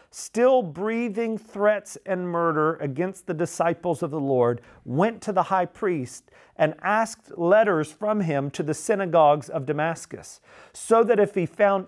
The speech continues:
any who were of the way," that means followers of Jesus, the way of Jesus,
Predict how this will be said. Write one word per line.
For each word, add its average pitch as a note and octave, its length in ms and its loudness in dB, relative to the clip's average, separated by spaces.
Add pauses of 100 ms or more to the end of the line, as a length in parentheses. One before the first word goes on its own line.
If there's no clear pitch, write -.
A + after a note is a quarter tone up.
(120)
any G3 480 0
who F#3+ 160 -2
were F3 280 4
of G#3+ 320 2
the G#3+ 100 0
way," C#3+ 340 2
that F#3+ 160 -6
means F#3 220 -8
followers G3 560 0
of F#3+ 100 -16
Jesus, B2 420 -12
the D3+ 100 -6
way D3 180 -2
of F#3 100 -4
Jesus, A#2 420 -10